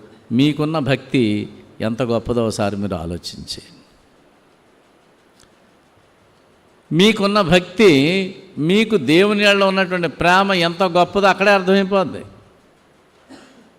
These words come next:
మనం తీయని మాటలు చెప్పడమే కాదు,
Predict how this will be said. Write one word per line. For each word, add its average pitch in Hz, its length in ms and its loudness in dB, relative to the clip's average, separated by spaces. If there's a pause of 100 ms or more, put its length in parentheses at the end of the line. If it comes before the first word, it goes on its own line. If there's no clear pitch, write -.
(1700)
మనం 180 760 0 (1000)
తీయని 214 460 0
మాటలు 185 400 0
చెప్పడమే 160 540 0
కాదు, 110 300 0